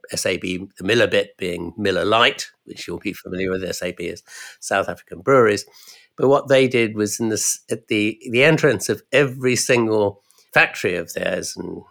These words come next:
administrative, uh, building, as it were, there was a pub. Uh, they made beer <laughs> after all. So they had a microbrewery there and, and, you know, a sort of nice little social environment.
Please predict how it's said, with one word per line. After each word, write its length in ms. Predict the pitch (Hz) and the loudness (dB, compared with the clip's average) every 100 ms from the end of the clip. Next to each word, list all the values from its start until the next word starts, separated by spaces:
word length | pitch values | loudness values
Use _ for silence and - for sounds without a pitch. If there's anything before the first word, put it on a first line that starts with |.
| _ | _
administrative, 800 | 92 113 131 - 101 98 92 - - | -4 0 2 0 -8 -10 -12 -12 -12
uh, 220 | 87 87 | -10 -10
building, 300 | - 92 87 | -6 -6 -6
as 120 | - 95 | -10 -14
it 120 | - | -12
were, 200 | 87 87 - _ _ _ _ | -10 -10 -14 _ _ _ _
there 160 | 123 147 | 4 6
was 180 | 170 160 | 6 2
a 40 | |
pub. 380 | - 196 - - - _ _ _ | -2 -2 -2 -4 -20 _ _ _
Uh, 200 | - 98 101 | -6 -4 -4
they 160 | - 127 | 0 2
made 300 | 139 147 123 | 4 2 4
beer 260 | 175 156 90 | 4 6 4
<laughs> 100 | 76 | -2
after 220 | - - - | -8 -10 -8
all. 340 | - - 117 - - - - | -8 -2 -2 -4 -10 -10 -10
So 200 | - 123 | 2 4
they 240 | 120 147 - | 6 2 2
had 400 | 107 143 165 175 - _ | 2 4 4 0 -4 _
a 60 | 107 | 2
microbrewery 960 | 113 156 151 143 131 143 147 143 131 | 2 2 2 2 2 4 6 4 2
there 360 | 135 135 139 135 | 2 2 2 2
and, 200 | 110 113 | 0 -2
and, 380 | 117 110 117 123 | -2 -2 -2 -4
you 100 | - | -4
know, 120 | 110 107 | 0 0
a 80 | |
sort 180 | 117 120 | 0 -4
of 140 | 113 110 | -6 0
nice 280 | 107 113 | 0 0
little 180 | 120 101 | -2 -4
social 380 | - 110 104 104 | 0 0 0 -4
environment. 400 | 98 101 120 127 | 0 0 0 -4